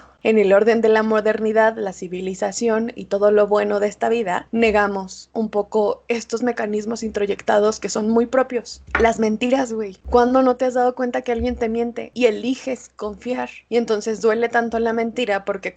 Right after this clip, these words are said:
confías en el otro sobre ti. Y entonces, ¿qué es lo que pasa? O sea, ¿cómo performamos en el mundo a partir de esto? ¿Qué pasa cuando esta basura emocional, cuando estas advertencias, cuando estos enojos, cuando esta rabia la vamos metiendo en un candadito que nos vamos a poner?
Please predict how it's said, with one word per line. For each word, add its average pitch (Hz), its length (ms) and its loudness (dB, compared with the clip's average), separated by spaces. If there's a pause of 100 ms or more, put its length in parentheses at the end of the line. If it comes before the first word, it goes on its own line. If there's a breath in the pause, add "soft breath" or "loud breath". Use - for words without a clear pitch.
confías 214 440 -4
en 220 120 -6
el 202 140 -4
otro 202 240 -4
sobre 170 320 -6
ti. 220 340 -8
Y 247 80 4
entonces, 311 600 4
¿qué 359 160 2
es 370 80 -6
lo 392 120 -2
que 392 120 -8
pasa? 349 600 -10
O 233 100 -8
sea, 226 300 -6
¿cómo 392 280 -2
performamos 269 640 -4
en 277 100 -2
el 226 100 -2
mundo 247 260 -2
a 269 40 -10
partir 233 400 -6
de 247 180 2
esto? - 480 -10
¿Qué 320 140 2
pasa 269 600 -2 (120)
cuando 233 320 0
esta 262 260 -2
basura 254 560 -4
emocional, 208 800 -6
cuando 240 280 2
estas 285 260 -6
advertencias, 214 960 -6
cuando 226 380 0
estos 254 500 -6
enojos, 226 640 -6 (260 loud breath)
cuando 254 300 0
esta 277 240 -2
rabia 254 400 2
la 233 160 2
vamos 240 320 0
metiendo 233 460 -2
en 233 140 -2
un 220 120 -2
candadito 196 580 -4
que 190 160 -10
nos 180 160 -8
vamos 92 240 -8
a 180 80 -8
poner? - 240 -12